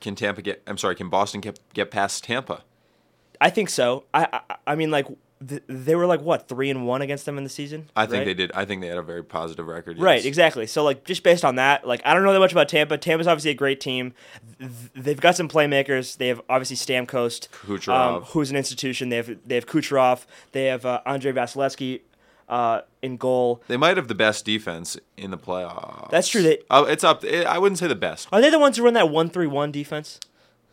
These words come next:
Speaker 1: I don't believe so.
Speaker 2: Okay.
Speaker 1: Uh, it's Ottawa who, who runs
Speaker 2: Ottawa
Speaker 1: a
Speaker 2: runs
Speaker 1: one three one.
Speaker 2: one three one. Okay,
Speaker 1: And they're
Speaker 2: but,
Speaker 1: not in the playoffs, yeah.
Speaker 2: um,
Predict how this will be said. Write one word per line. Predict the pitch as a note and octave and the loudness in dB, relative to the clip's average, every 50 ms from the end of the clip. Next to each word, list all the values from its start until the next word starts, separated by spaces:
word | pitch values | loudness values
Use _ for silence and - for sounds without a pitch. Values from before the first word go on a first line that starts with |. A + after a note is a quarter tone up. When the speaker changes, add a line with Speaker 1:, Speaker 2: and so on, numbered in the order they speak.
| _ _ _ _ _ _ _ _ | _ _ _ _ _ _ _ _
Speaker 1:
I | - - E2+ F#2+ | -12 -8 -4 -2
don't | G#2 A#2+ C3 A#2+ | -2 -2 -2 -4
believe | G#2+ F#2 F#2 F2 - | -4 -4 -4 -4 -6
so. | - E2 D2+ D2 - _ _ _ _ _ - | -8 -12 -12 -14 -18 _ _ _ _ _ -10
Speaker 2:
Okay. | B2+ C#3 - A#2+ G2+ - | -10 -8 -8 -8 -10 -6
Speaker 1:
Uh, | - A2 G#2 G2 - | -2 -2 -2 -2 -2
it's | - - - A#2 A#2 - - | -6 -10 -8 -6 -6 0 4
Ottawa | A2+ A#2 A#2+ A2+ G#2 G2 F#2 F2+ F2+ | 8 8 8 8 6 4 2 2 0
who, | F#2+ G2 F#2+ F#2+ F#2+ | 0 -2 -4 -4 -6
who | F#2+ F#2+ F#2 F2+ | -6 -4 -4 -4
runs | F2 F2+ F2+ F2 - | -4 -4 -2 2 4
Speaker 2:
Ottawa | D#3+ F#3 G3 F#3+ F3 D3+ C#3 | 4 6 6 6 6 4 4
Speaker 1:
a | |
Speaker 2:
runs | B2+ B2+ B2 A#2+ - | 2 0 -4 -4 -6
Speaker 1:
one | |
three | |
one. | B2+ | -8
Speaker 2:
one | A#2+ A2+ | -8 -8
three | A#2+ A2 | -8 -10
one. | G#2 G2+ F#2 E2 | -12 -10 -10 -10
Okay, | C3 C#3 - A#2+ | -10 -6 -4 -4
Speaker 1:
And | G#2+ | -2
they're | F#2+ F#2+ | 0 0
Speaker 2:
but, | F#2 | 0
Speaker 1:
not | F2+ | -2
in | F2 | -2
the | F2 E2 | -6 -8
playoffs, | - F2+ E2 D#2+ E2 E2+ - - | -8 -6 -6 -6 -8 -10 -8 -6
yeah. | - - D3 D3 C#3 C3+ C3 | -4 -2 0 2 2 0 0
Speaker 2:
um, | B2 B2+ | -2 -6